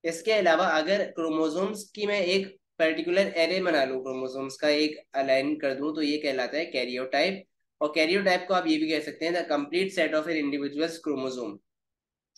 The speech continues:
यहाँ पर lecture ख़त्म होता है। इसी के साथ साथ अगर आपको कोई query हो तो आप मुझसे WhatsApp community पर पूछ सकते हैं।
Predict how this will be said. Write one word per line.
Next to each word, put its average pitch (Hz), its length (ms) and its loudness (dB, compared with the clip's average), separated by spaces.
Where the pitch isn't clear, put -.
यहाँ 165 320 4
पर 214 160 6
lecture 175 440 2
ख़त्म 170 320 -2
होता 165 220 2
है। 180 380 0
इसी 156 240 -4
के 202 160 0
साथ 147 300 2
साथ 160 340 0
अगर 160 260 2
आपको 151 320 0
कोई 151 160 -4
query 139 380 0
हो 175 120 2
तो 160 100 0
आप 143 280 0
मुझसे 151 260 -2
WhatsApp 139 440 -4
community 131 460 -4
पर 165 160 -2
पूछ 165 280 -6
सकते 123 240 -10
हैं। 110 180 -12